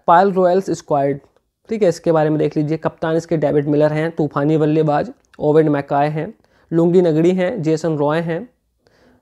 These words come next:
ठीक है, और दूसरी तरफ आ जाइए, जॉस बटलर हैं, तवरेज शमसी हैं, और मिशेल वैन बुरेन हैं, तेज खेलते हैं, यान मॉर्गन हैं, तो ये टीम बहुत अच्छी है, अच्छी टीम है।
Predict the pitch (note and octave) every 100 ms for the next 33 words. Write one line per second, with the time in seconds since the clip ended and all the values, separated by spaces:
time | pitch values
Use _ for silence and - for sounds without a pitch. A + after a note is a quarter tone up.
0 | _ _ G#3+ E3+ D3 - _ - C#3+ C#3+
1 | C#3+ F3+ F#3 G#3 G#3+ G#3 G#3 E3+ E3+ E3
2 | D3+ - E3+ F3 F3 A3 - _ _ D#3
3 | D3 D#3+ D#3+ C#3 D3 F#3 F3+ E3+ E3 -
4 | _ _ _ _ _ _ _ _ D#3 D3+
5 | D#3 F3 D#3+ E3 E3+ E3+ D3+ D3 E3 F3+
6 | F3+ E3+ G3+ _ D3+ D#3 - D3+ D#3 D#3
7 | D#3+ D#3+ D3 D#3 C#3+ C3 B2+ C3+ C3 -
8 | _ _ _ _ C#3+ D#3 E3+ F3 E3+ D3+
9 | D#3 D3+ - E3+ - - - G3 D3+ C#3